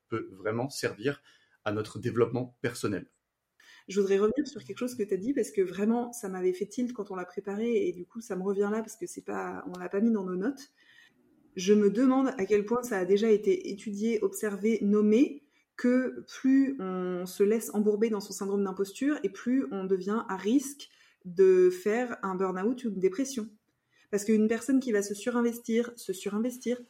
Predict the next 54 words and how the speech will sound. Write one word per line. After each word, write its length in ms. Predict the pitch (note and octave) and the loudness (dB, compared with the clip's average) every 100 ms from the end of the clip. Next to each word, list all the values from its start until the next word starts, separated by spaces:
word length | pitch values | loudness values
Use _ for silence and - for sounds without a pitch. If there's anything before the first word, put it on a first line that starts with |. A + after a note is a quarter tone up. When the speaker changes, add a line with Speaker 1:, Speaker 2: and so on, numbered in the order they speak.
| - | -12
Speaker 2:
se 160 | - | -10
surinvestir, 600 | F#3 G#3 A3+ B3 - B3+ | -6 -2 0 0 -4 -6
parce 160 | G#3+ G3+ | -6 -2
qu'elle 140 | G3 | -2
se 120 | F#3+ G3 | -2 -6
dit 140 | A3+ | -6
que 60 | - | -4
de 80 | |
toute 180 | G3 G3 | -4 -4
façon, 240 | G3+ A3 B3 | -4 0 -2
c'est 160 | B3 | -2
encore 260 | F3+ F#3 - | -8 -12 -8
pas 140 | A3+ | -4
assez, 320 | A#3+ A#3+ A#3 | -4 -4 -6
puis 100 | A#3 | -6
que 80 | G3 | -6
ça 80 | F#3 | -8
suffit 320 | - G#3 A#3 | -8 -12 -10
pas, 160 | A3+ G#3+ | -8 -8
puis 140 | - | -10
que 60 | - | -2
les 120 | G3 | 0
autres, 140 | G#3+ - | 0 -4
ils 40 | F#3+ | -10
vont 100 | F3+ | -10
se 80 | |
rendre 200 | - C#4 | 4 4
compte 240 | C#4 B3 B3 - - - _ _ | 6 2 2 -8 -20 -20 _ _
que 300 | G#3 G3 F#3 | 4 6 6
c'est 180 | G3 G3 | 0 -2
qu'une 240 | G3+ F#3 | -2 -4
fraude, 460 | - B3+ B3+ G3 - - _ | -2 2 4 4 0 -14 _
et 80 | F#3+ | 2
donc 240 | G#3+ A3 | 4 4
il 60 | A3 | 2
faut 100 | G3+ | -2
absolument 480 | G3 - B3+ A#3+ A#3+ | -2 0 2 4 2
qu'elle 220 | A#3+ F#3+ | 0 2
donne 160 | G3 | 2
encore 260 | G3+ G3 - | 2 -4 -6
plus, 400 | - D4+ - - - _ _ | 2 4 2 -6 -14 _ _
ben, 220 | F#3 F3+ F3+ | -2 -2 -2
c'est 200 | - F3+ | -4 -4
un 160 | D#3+ D#3+ | -4 -6
très, 220 | - D#4 | -6 -6
très 240 | D#4+ A#3+ | -4 -2
bon, 380 | G#3 A3+ B3 A#3 | 2 4 4 2
euh, 280 | F#3+ F#3 F3+ | 0 0 0
mécanisme 680 | F#3+ G3+ G3 A3 D#4+ - F#3+ | 0 0 2 4 4 2 -2
pour 200 | - F#3+ | -4 -4
aller 200 | F#3+ B3 | 0 2
au 120 | B3 | 4
burn-out, 500 | F#3 F3+ F#3+ B3 G#3+ - | 2 0 0 0 0 -2
quoi. 220 | F3 | -8